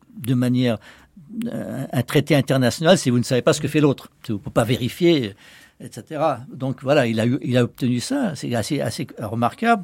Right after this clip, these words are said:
Et de l'autre côté, il y avait Sarkozy, Gordon Brown et Lula et autres, ben, qui se sont mis d'accord sur les cent milliards à partir de deux mille vingt.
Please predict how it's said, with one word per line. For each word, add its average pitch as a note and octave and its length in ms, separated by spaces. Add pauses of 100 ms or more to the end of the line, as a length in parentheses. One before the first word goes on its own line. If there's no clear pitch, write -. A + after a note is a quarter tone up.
(120)
Et D3 100
de B2 80
l'autre D#3+ 140
côté, D#3+ 260
il F3+ 60
y D3+ 40
avait B2+ 200
Sarkozy, C#3 640 (840)
Gordon C3+ 340
Brown C#3 340
et B2 80
Lula C#3 380
et D3+ 80
autres, A3 240 (460)
ben, B2 140
qui D3+ 140
se A#2 80
sont E3 160
mis C#3+ 100
d'accord F#3+ 380
sur D#3 240
les C3+ 100
cent D3 200
milliards C#3+ 400
à C#3+ 40
partir C#3+ 320
de C#3 60
deux C3+ 140
mille D#3 180
vingt. G3+ 200